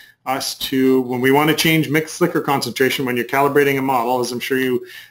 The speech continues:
uh, know, that it's the influent characterization that has the largest effect on our mixed liquor concentration. And so, uh,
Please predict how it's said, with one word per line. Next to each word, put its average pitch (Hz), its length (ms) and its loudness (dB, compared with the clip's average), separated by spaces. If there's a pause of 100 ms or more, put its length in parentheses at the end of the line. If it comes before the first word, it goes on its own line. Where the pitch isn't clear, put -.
uh, 123 140 -2
know, 139 340 2
that 135 220 2
it's 127 160 -2
the 143 100 0
influent 156 640 2
characterization 117 800 -4
that 110 140 -14
has 123 260 -4
the 113 80 -16
largest 135 560 0
effect 123 500 -8
on 113 180 -12
our 107 100 -12
mixed 117 320 -12
liquor - 260 -20 (100)
concentration. - 560 -10 (880)
And 139 160 2
so, 165 440 4
uh, 151 480 4